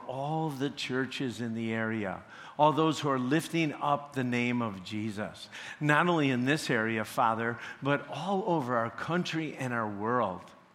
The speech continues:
all in different places, all in different venues.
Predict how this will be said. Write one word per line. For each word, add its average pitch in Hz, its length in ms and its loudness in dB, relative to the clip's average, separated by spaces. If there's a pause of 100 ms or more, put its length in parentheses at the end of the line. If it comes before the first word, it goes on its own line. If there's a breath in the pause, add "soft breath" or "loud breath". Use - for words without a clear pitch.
(380 loud breath)
all 208 320 6
in 139 240 2
different 156 400 2
places, 123 680 -4
all 202 380 4
in 127 260 -2 (100)
different 147 520 2
venues. 107 1120 -2